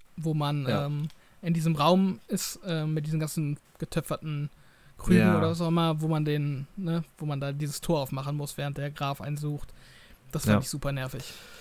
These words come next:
Speaker 2: Ja, fand ich auch nicht so, äh, gelungen. Das hat mich auch ein bisschen genervt. Und danach kam ja schon diese Szene, wo ich auch nur Fragezeichen im Kopf hatte. Ich weiß, wir meckern grad viel. Ich fa-, <laughs> ich fand's insgesamt trotzdem unterhaltsam, aber dieses komische Ritual, wo dann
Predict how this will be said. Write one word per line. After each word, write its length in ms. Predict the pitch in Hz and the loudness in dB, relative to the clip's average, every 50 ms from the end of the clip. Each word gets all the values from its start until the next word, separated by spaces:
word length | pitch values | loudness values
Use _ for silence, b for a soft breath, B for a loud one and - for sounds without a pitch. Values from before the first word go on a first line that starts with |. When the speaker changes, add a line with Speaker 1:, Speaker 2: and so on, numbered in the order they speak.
| B B B B - | B B B B -2
Speaker 2:
Ja, 260 | 110 110 107 110 107 | 2 2 4 4 4
fand 160 | 104 - 104 104 | 2 0 0 0
ich 80 | 87 76 | -2 -2
auch 60 | - | -4
nicht 120 | 98 95 | -4 -6
so, 200 | - 107 101 - - 82 80 87 92 87 80 - 120 113 110 - | -4 -6 -6 -8 -8 -12 -12 -12 -10 -10 -10 -10 -8 -8 -8 -8
äh, 40 | 113 | -4
gelungen. 460 | - 110 104 107 107 104 113 120 - - - - | -2 0 0 0 0 0 -2 -4 -6 -10 -16 -12
Das 100 | - - | -10 -6
hat 80 | 110 110 | -4 -4
mich 140 | 107 - | -4 -4
auch 80 | - 104 | -6 -8
ein 60 | 104 110 | -8 -6
bisschen 220 | - - 113 107 | -6 -6 -4 -4
genervt. 460 | 101 101 101 101 101 - - - - - _ - b b b b b b | -4 -4 -4 -6 -6 -8 -10 -14 -18 -20 _ -20 b b b b b b
Und 220 | - 160 131 127 147 | -4 -2 0 2 4
danach 260 | 131 127 127 135 - | 4 6 6 4 4
kam 160 | - 160 147 147 | 4 4 6 6
ja 60 | 143 | 6
schon 180 | - 151 147 | 6 4 4
diese 240 | 135 135 127 123 131 | 6 6 4 4 4
Szene, 640 | 117 - - - 131 135 143 143 147 143 143 139 131 | 4 4 4 6 6 6 6 6 6 6 6 6 6
wo 100 | 135 139 | 6 6
ich 140 | 127 131 113 | 6 4 4
auch 120 | 113 127 | 4 4
nur 140 | 135 127 110 | 4 4 2
Fragezeichen 500 | - - 113 117 120 113 - 113 110 120 | 2 2 2 2 2 2 0 0 0 -2
im 80 | 120 113 | -2 -2
Kopf 240 | - 123 117 - - | -2 -4 -4 -2 -2
hatte. 140 | 123 - 120 | -2 0 0
Ich 100 | - 135 | 2 2
weiß, 140 | 131 120 | 4 4
wir 80 | 131 123 | 4 4
meckern 320 | 120 139 - - 139 139 | 2 4 4 4 4 4
grad 200 | 131 127 131 127 | 4 4 4 2
viel. 260 | - - 151 160 170 165 | 4 4 6 6 6 6
Ich 120 | 156 - | 4 0
fa-, 120 | - - 160 | 0 2 4
<laughs> 20 | |
ich 60 | 165 | 6
fand's 640 | - - - - - - - - - - 170 - - | 6 6 4 0 -4 -8 -8 -2 4 4 4 6 6
insgesamt 300 | 185 151 - 185 165 139 | 2 4 8 8 8 10
trotzdem 240 | 156 165 - - 147 | 10 6 6 6 2
unterhaltsam, 580 | 135 135 147 143 123 135 160 - - 113 120 120 | 2 2 2 4 6 6 6 6 4 4 4 4
aber 300 | 107 104 113 120 120 B B B B B B B B B B B B B B B B - | 4 4 4 4 4 B B B B B B B B B B B B B B B B -2
dieses 260 | 131 120 117 127 - | 0 0 2 0 0
komische 360 | - - 160 160 156 - 139 | 2 4 6 6 6 6 4
Ritual, 600 | 127 - - 123 - - - 107 123 143 175 185 160 | 2 2 2 0 2 2 2 2 2 4 4 4 4
wo 40 | 143 | 4
dann 340 | 143 135 131 131 127 - | 4 4 4 4 2 0